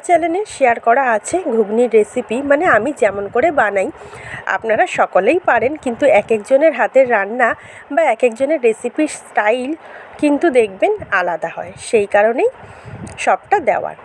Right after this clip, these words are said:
তো এখন এখানে বসিয়ে দিচ্ছি টিফিন। টিফিন খেয়ে নিয়ে আলু পটল চিংড়ির তরকারি। আলু পটলটা খুব ভালো করে ভেজে নিলাম, ভেজে তুলে রেখে, আর চিংড়ি মাছ দিয়ে আলু পটল করলে আমি একটু পেঁয়াজ রসুন দিই।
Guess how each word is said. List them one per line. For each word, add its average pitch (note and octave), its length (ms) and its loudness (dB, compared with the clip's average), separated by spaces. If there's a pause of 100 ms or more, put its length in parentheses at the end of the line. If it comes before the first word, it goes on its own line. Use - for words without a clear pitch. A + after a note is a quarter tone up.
(320)
তো A#3+ 60 2
এখন A3+ 400 2
এখানে E4+ 300 2
বসিয়ে B3+ 400 0
দিচ্ছি D4 340 -4
টিফিন। A#3 340 -4
টিফিন C4+ 300 -4
খেয়ে A#3 360 2
নিয়ে D4 300 0 (400)
আলু A3+ 300 -2
পটল B3 300 2
চিংড়ির C4+ 400 -4 (140)
তরকারি। F3 480 -2 (1400)
আলু B3 220 0
পটলটা C4+ 380 2
খুব C4+ 180 -4
ভালো G#3 240 0
করে A#3+ 260 0
ভেজে A#3 280 -4
নিলাম, B3 280 -4 (520)
ভেজে A#3 260 2
তুলে A#3 300 0
রেখে, B3 380 0
আর A3 180 0 (100)
চিংড়ি D4+ 320 -4
মাছ D#4+ 180 2 (100)
দিয়ে D#4+ 140 2
আলু B3 160 2
পটল B3+ 360 -4
করলে A#3+ 240 2
আমি G#3 300 -4
একটু - 240 -2
পেঁয়াজ G3+ 360 2
রসুন C#4+ 380 -4
দিই। F#3+ 180 -8